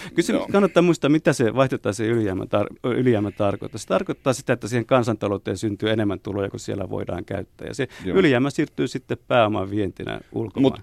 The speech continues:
Speaker 2: nyt vielä lyhyesti, niin kun Jussi ottaa puheenvuoron, niin sitä kymmenen, viisitoista prosenttia tai jotain enemmänkin, niin mikä sun oma käsityksesi siis on tästä hintakilpailukykymenetyksestä?
Speaker 1: Mä sanoisin,
Speaker 2: Missä
Speaker 1: joo,
Speaker 2: me
Speaker 1: se,
Speaker 2: sit ollaan? Kolmessa,
Speaker 1: ö,
Speaker 2: neljässä, viidessä
Speaker 1: ö,
Speaker 2: prosentissa?
Speaker 1: ö, voi sanoa, että näillä tietyillä mittareilla mitattuna se heikentymiseen siihen vuosituhannen vaihteen verrattuna on ollut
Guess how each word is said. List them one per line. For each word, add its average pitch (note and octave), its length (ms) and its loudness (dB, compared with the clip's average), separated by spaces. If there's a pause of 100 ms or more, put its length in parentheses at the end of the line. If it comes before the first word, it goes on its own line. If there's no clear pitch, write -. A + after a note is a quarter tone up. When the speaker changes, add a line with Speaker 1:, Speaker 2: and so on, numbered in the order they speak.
Speaker 2:
nyt D3 180 4
vielä C#3 120 8
lyhyesti, B2 280 6
niin A2 60 2
kun A#2 100 2
Jussi A#2 240 2
ottaa F#2+ 260 4
puheenvuoron, F#2+ 480 2
niin G#2 120 -2
sitä A2 160 2
kymmenen, A#2 420 4
viisitoista G#2 500 0
prosenttia F#2 540 -2
tai F#2+ 180 0
jotain F#2+ 420 0
enemmänkin, F2+ 640 0
niin G#2 100 0
mikä B2+ 180 4
sun B2+ 140 0
oma A#2 200 2
käsityksesi E2 440 -8
siis F2+ 160 -6
on F#2+ 80 0
tästä F#2+ 180 -4
hintakilpailukykymenetyksestä? E2+ 760 -2
Speaker 1:
Mä E3 140 6
sanoisin, F#3 420 8
Speaker 2:
Missä C#3+ 160 8
Speaker 1:
joo, C3+ 80 8
Speaker 2:
me F#2+ 60 4
Speaker 1:
se, G2 60 2
Speaker 2:
sit F#2 100 0
ollaan? C#2+ 320 2 (160)
Kolmessa, C#3+ 440 8
Speaker 1:
ö, - 20 2
Speaker 2:
neljässä, G2+ 400 2
viidessä D3+ 320 8
Speaker 1:
ö, D#3 120 12
Speaker 2:
prosentissa? F#2+ 440 0 (520)
Speaker 1:
ö, C#3 200 4 (260)
voi E3+ 140 8
sanoa, F3+ 220 8
että - 180 4
näillä D3+ 160 8
tietyillä C#3+ 380 4
mittareilla C3 360 4
mitattuna A#2 480 0
se A#2+ 120 0
heikentymiseen A2+ 580 2
siihen A2+ 240 0
vuosituhannen A2 400 0
vaihteen A2+ 360 -2
verrattuna G#2+ 420 -4
on A2+ 100 0
ollut A2 200 -2